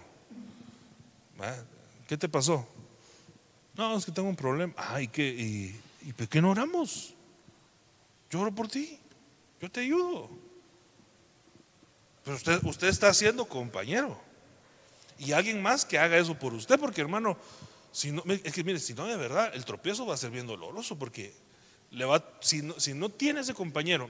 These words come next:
va a tener que, tendría que haber aprendido de lo que le tengo que explicar ahorita de levantarse solo.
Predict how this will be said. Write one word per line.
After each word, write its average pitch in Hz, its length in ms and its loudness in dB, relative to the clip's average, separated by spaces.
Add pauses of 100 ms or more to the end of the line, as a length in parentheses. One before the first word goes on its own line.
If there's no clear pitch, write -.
(160)
va 127 40 -2
a 135 40 -6
tener 165 200 -6
que, 180 120 0
tendría 139 460 -4
que 170 100 -6
haber 160 140 2
aprendido 156 440 -2
de 135 120 -4
lo 117 120 -8
que 113 100 -14
le 113 80 -10
tengo 143 140 -8
que 151 60 -8
explicar 135 340 -6
ahorita 147 280 -4
de 123 100 -6
levantarse 113 600 -6
solo. 147 280 -10